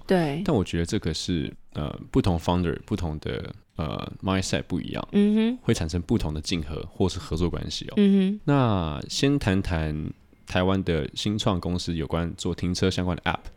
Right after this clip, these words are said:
Speaker 1: 对。
Speaker 2: 我们怎么做串接？
Speaker 1: 嗯哼。
Speaker 2: 大家可能会认为，不管是停-，停车大声公也好，或是车马吉也好，
Speaker 1: 对。
Speaker 2: 那会不会是跟 Uspace 的竞争对手？
Speaker 1: 嗯。
Speaker 2: 呃，跟大家分享一下，其实我们对现在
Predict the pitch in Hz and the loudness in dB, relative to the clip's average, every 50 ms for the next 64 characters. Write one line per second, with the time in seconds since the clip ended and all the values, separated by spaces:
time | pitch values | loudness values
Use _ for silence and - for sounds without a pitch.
0 | - - 196 175 147 208 - 87 87 82 82 78 80 80 90 85 - 90 78 73 | -6 -2 0 0 0 0 0 0 0 0 0 -2 -4 -2 -2 -2 -2 -4 -4 -6
1 | 73 - - - - 92 - 190 190 190 190 185 175 180 - 175 175 - 107 92 | -8 -10 -10 -10 -10 -4 0 2 2 2 2 2 0 0 2 2 2 4 4 4
2 | 95 107 113 110 95 90 87 87 85 - - - - 120 110 92 85 87 85 - | 4 4 4 4 4 4 4 2 0 -4 -8 -4 0 2 2 2 2 -2 -6 -6
3 | - 85 85 87 87 - - - 98 92 110 104 113 104 110 107 110 98 90 90 | -4 -4 -4 -4 -6 -8 -6 -4 -2 0 0 2 2 2 2 2 2 4 4 2
4 | 82 78 - - - 95 87 - 90 85 78 - 95 98 95 98 - - - - | 2 0 -2 -2 -2 -2 -2 0 -2 -2 -2 -2 0 0 0 0 -2 -4 -4 -4
5 | 65 76 - - - - - - 180 165 139 143 160 113 104 95 87 85 - - | -4 -4 -4 -6 -8 -4 0 2 2 2 2 2 2 2 4 4 2 0 2 2
6 | 156 135 120 113 110 - 101 92 95 92 90 90 - - 87 80 71 - 92 90 | 2 6 6 6 4 4 2 0 0 0 0 0 -2 -2 -2 -4 -4 -4 -4 -4
7 | 82 - 80 78 78 69 62 - - - - - - 214 196 175 170 - - - | -4 -4 -4 -4 -4 -4 -4 -6 -6 -8 -6 0 0 2 2 0 -2 -6 -8 -6
8 | 95 85 - 101 113 113 107 - - 117 117 - 78 - - - 85 69 - - | -2 0 0 2 2 2 2 2 2 0 0 0 -2 -2 -2 -2 -2 -2 -2 -6
9 | - - - 113 113 - 92 82 82 - - 98 92 85 76 - - - - - | -6 -2 0 0 2 2 0 0 0 0 2 2 2 2 2 0 -4 -4 0 0
10 | 92 90 87 90 | 2 2 2 0